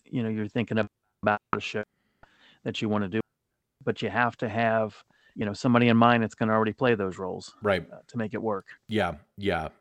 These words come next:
Speaker 2: Yeah, and I would say, e-, especially if it's locally produced or whatever. And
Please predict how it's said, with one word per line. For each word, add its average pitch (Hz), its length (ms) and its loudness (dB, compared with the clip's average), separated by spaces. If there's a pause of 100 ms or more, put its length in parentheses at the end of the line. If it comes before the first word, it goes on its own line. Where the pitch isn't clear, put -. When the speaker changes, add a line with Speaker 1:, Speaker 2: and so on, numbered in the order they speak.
(500)
Speaker 2:
Yeah, 101 200 2
and 95 80 0
I 101 60 6
would 101 140 4
say, 95 260 0
e-, - 20 -6 (240)
especially 104 380 0
if 82 60 -4
it's - 160 -12
locally 90 360 -4
produced 90 580 -8
or 82 120 -6
whatever. 87 440 -4
And 92 140 -6